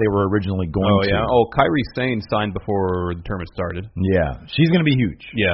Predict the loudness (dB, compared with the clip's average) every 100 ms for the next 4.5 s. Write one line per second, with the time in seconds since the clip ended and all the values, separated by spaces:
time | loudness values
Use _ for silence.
0 | 0 -2 0 0 0 -2 -2 0 2 4
1 | 2 0 -2 -2 -2 -4 -4 -6 -6 -2
2 | -2 -2 -6 -6 -8 -10 -8 0 0 0
3 | 0 2 4 2 0 -8 0 4 6 6
4 | 4 4 4 2